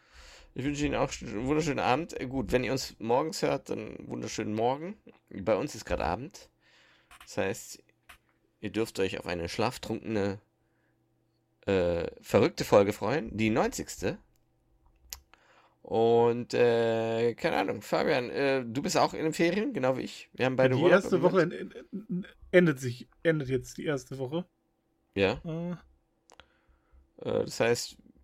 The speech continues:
Speaker 1: eigentlich sehr ausgeruht, oder?
Speaker 2: Ja,
Speaker 1: Sorgenfrei, äh,
Speaker 2: ich
Speaker 1: ungestresst,
Speaker 2: immer sorgenfrei.
Speaker 1: also? Ja, ne?
Speaker 2: Leichter als zu Beginn der Sommerferien,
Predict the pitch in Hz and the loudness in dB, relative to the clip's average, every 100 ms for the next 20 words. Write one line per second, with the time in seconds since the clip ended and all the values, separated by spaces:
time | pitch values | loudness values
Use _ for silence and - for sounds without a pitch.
0 | _ _ - - _ _ _ _ _ _ | _ _ -20 -20 _ _ _ _ _ _
1 | _ _ _ _ _ - 135 139 123 - | _ _ _ _ _ 4 4 2 -4 -4
2 | - 98 123 123 - 120 131 - 139 180 | 0 6 6 6 4 2 2 0 -4 -4
3 | - - _ - 151 233 - _ _ _ | -6 -14 _ -4 -4 -6 -12 _ _ _
4 | _ _ _ _ _ _ _ - 208 123 | _ _ _ _ _ _ _ 0 6 8
5 | 127 143 160 - - 135 180 226 - _ | 8 4 -2 -2 2 2 2 -4 -14 _
6 | _ - 107 117 113 104 87 82 - - | _ -10 -4 -2 -2 -4 -6 -10 -2 0
7 | 175 131 123 127 120 113 143 180 175 _ | 2 2 2 2 0 -4 -8 -8 -10 _
8 | _ _ _ _ _ _ _ _ 85 78 | _ _ _ _ _ _ _ _ -8 -8
9 | - - _ - - - _ - - - | -10 -20 _ -14 -14 -14 _ -20 -20 -20
10 | - - _ _ _ _ _ _ _ _ | -20 -20 _ _ _ _ _ _ _ _
11 | 135 131 135 - 190 175 - 180 160 175 | 4 6 6 4 0 0 0 -2 0 0
12 | 175 175 185 - 190 208 | 0 0 -4 -4 -4 -4